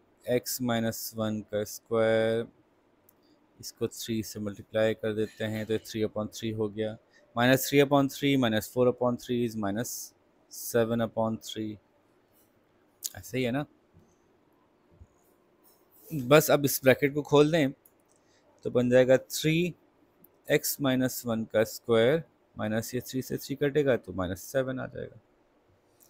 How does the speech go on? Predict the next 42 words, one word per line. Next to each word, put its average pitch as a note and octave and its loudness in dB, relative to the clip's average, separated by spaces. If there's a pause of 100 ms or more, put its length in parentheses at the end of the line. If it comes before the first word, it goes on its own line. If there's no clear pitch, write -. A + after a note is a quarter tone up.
(640)
ये G#2+ 2
हमारा G#2 0
क्वेश्चन - -8
नंबर A2 0 (280)
फ़ाइव D#3+ 10
हो C3+ 6
गया। B2 2 (840)
क्या D3 8
मतलब D3 4
मैं C#3+ 4
सारे C3+ 6
सवाल F3+ 6
कर, D#3+ 2
कर C3+ 8
रहा B2+ 6
हूँ A2 0
क्या, G#2 -8
ऐसा G#2+ -2
हो E3 6
रहा B2+ 0
है? A2+ -10 (1040)
तो A2+ -12
भाई B2+ 4
अगर D3+ 8
आपको C#3 6
समझ C3 0
में D3 2
आ B2 8
गया C#3 6
तो E3 0
मेरे C3+ 4
सवाल B2 6
के C3+ -2
सॉल्व - 0
करने C3 0
का C3+ 0
इंतजाम B2 0
मत C3+ -2
कीजिए, D3+ -4
पहले B2+ 4
ख़ुद B2+ -4
सॉल्व A2 0